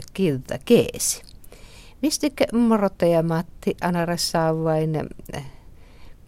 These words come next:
beauty eti ulmu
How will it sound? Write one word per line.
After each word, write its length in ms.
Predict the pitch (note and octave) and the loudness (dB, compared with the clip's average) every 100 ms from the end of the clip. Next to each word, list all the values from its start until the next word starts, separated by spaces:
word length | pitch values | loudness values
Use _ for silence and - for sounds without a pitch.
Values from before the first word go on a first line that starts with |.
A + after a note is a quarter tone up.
| - - - - - - - - - - - | -20 -20 -20 -20 -20 -20 -20 -20 -20 -14 -2
beauty 460 | F#3 G#3 - A3 - | 0 0 0 0 0
eti 200 | G3 - | 0 0
ulmu 320 | F#3+ F#3 F3 | 0 0 0